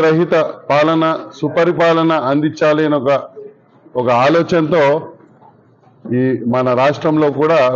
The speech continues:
కూటమికి అఖండ మెజారిటీ అన్నది ఈ రాష్ట్ర చరిత్రలోనే కని విరగి, విని ఎరగని రీతిలో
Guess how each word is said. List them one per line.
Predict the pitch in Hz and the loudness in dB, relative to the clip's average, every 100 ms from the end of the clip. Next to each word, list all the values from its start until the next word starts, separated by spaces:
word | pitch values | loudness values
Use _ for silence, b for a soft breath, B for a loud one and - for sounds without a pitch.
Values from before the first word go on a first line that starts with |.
| 127 - | -4 -4
కూటమికి | 151 147 139 143 151 127 139 135 - 214 208 214 - - | -2 0 -2 -2 -2 0 -2 -4 -2 -2 -2 -2 -4 -6
అఖండ | 104 160 185 202 170 | -4 -2 0 0 0
మెజారిటీ | 156 170 165 165 151 | 0 0 0 0 0
అన్నది | 143 147 143 131 135 - B B - - 123 | 0 0 0 -2 -4 -10 B B -10 -4 -2
ఈ | 123 123 226 - - 117 | -2 -2 -4 -8 -6 -2
రాష్ట్ర | 147 160 - 165 - | 0 0 -2 -4 -2
చరిత్రలోనే | 143 175 180 190 180 175 175 151 151 - _ _ 131 | -2 0 0 0 2 2 0 0 -2 -6 _ _ -4
కని | 151 185 175 | 0 2 2
విరగి, | 165 165 165 170 160 139 127 135 | 0 0 0 0 0 -2 -2 -2
విని | 151 156 143 123 | 0 0 0 0
ఎరగని | 135 147 143 131 | 0 0 -2 0
రీతిలో | 156 160 151 | -2 0 0